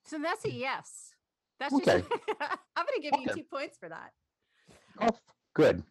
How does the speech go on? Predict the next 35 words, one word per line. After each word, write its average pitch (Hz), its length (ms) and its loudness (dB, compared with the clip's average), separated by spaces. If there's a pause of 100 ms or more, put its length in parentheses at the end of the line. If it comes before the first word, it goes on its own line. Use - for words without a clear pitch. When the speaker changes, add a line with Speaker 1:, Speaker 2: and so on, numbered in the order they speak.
(200)
Speaker 2:
good. 120 120 8
I 98 80 8
got, 110 120 10
I, - 80 8 (180)
I 123 40 6
feel 156 120 6
like 143 100 8
I 143 60 10
have 135 100 6
some 127 120 2
catch 120 260 4
up 92 120 -2
to 92 80 2
do 82 200 2
here. 82 260 2
Speaker 1:
Okay. 196 460 -6 (460)
Um, 233 360 0
next 226 220 -10
one. 160 220 -12 (140)
Have 240 340 -4
you, 302 340 -6 (540)
do 247 120 -6
you 339 220 -2
have, 233 540 -10 (440)
uh, 196 260 -6 (120)
any 359 260 -4
articles 262 460 -10
of 202 100 -20
clothing 208 420 -6
with 185 140 -10
the 185 60 -12
picture 202 380 -18
of 170 100 -16
your 170 120 -14
cat - 300 -14